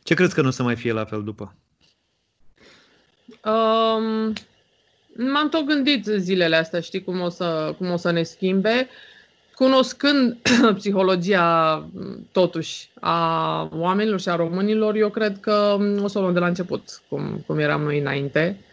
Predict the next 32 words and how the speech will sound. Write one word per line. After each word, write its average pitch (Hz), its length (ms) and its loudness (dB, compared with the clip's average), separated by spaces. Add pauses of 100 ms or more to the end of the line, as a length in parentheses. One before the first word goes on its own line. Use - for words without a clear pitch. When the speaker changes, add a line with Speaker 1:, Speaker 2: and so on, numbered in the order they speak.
(180)
Speaker 2:
Sper - 320 2
să 190 180 0
nu. 156 380 -4 (880)
Speaker 1:
Ești 127 160 0
Speaker 2:
Sper 147 140 -2
Speaker 1:
prima 151 160 0
Speaker 2:
că 110 60 -4
Speaker 1:
care 120 180 2
spui 117 220 -2
asta. 117 180 -2
În 120 60 0
general, 127 280 0
lumea 127 220 -2
e 123 40 0
optimistă, 120 540 -4
dar 110 80 0
ești 113 140 -2
prima 127 280 -2
care 110 180 -2
spune 113 280 -4
că 113 140 -4
vom 110 240 -4
reveni 107 300 -4
la 98 300 -6
ce 107 140 -4
am 107 80 -2
fost. - 320 -12 (840)
Speaker 2:
Mai 214 180 -2
vedem. 226 400 0 (400)
Uh, 226 540 4
sper 277 340 2
să 320 140 -2